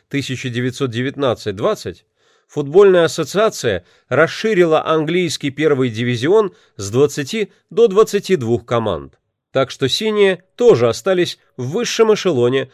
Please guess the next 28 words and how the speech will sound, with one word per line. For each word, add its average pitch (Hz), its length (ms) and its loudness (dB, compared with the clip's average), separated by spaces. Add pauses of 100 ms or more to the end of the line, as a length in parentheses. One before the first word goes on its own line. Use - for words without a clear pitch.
(120)
британского 110 760 -2
футбола. 78 560 -14 (1000)
Ливерпуль 135 640 0
в 139 100 -4
начале 135 440 2
двадцатых 123 680 -4 (140)
дважды 170 560 0
стал 175 260 0
чемпионом 156 580 0
Англии, 80 500 -4 (280)
в - 120 -20
то 131 120 0
время 127 300 2
как 123 200 -2
довоенный 127 600 2
спад 113 340 -4
Юнайтед 117 500 -2 (340)
продолжился 175 800 0 (160)
и 202 120 -4
после 202 440 2
подписания 117 720 -2
Версальского 110 760 -4
мира. 95 400 -8 (640)
В - 120 -20
тысяча 151 420 -4
девятьсот 143 460 -2
двадцать 120 420 -2
втором 143 480 -2